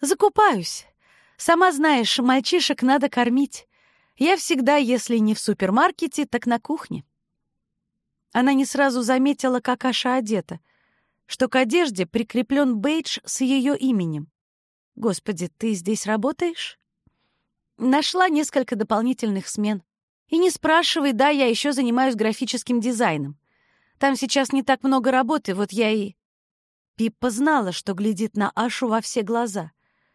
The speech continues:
До сих пор среди ее знакомых работников супермаркета не было. Почему Аша ей об этом не сказала?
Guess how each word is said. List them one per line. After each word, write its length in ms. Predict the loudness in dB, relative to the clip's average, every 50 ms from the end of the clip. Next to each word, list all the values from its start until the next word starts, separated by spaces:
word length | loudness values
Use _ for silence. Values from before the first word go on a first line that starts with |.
| _ _ _ _ _ _ _ -12
До 180 | -6 -2 -2 -2
сих 280 | 0 -2 -4 -4 -4
пор 220 | -4 -2 -2 -2 -2
среди 340 | -2 -4 -4 -4 -2 -2 -2
ее 260 | -2 0 0 0 -2
знакомых 600 | 0 -2 -2 -2 -2 -2 -2 -2 -2 -2 -2 -2
работников 680 | -2 -2 -2 -2 -2 -4 -4 -4 -6 -6 -6 -8 -8
супермаркета 880 | -6 -8 -6 -4 -2 -2 -2 0 0 0 -2 -2 -2 -4 -6 -4 -2 -2
не 240 | 0 0 0 0 -2
было. 300 | -4 -6 -8 -10 -12 _ _ _ _ _ _ _ _ _ _ _ _ _ _ _ _ _ _
Почему 460 | -4 -2 -2 0 0 0 2 4 4
Аша 300 | 4 4 2 0 -2 -2
ей 240 | 0 2 2 2 4
об 100 | 4 2
этом 300 | 0 0 0 -2 -2 -2
не 60 | -2
сказала? 600 | -4 -4 -4 -2 -2 -2 -2 -2 -4 -4 -6 -10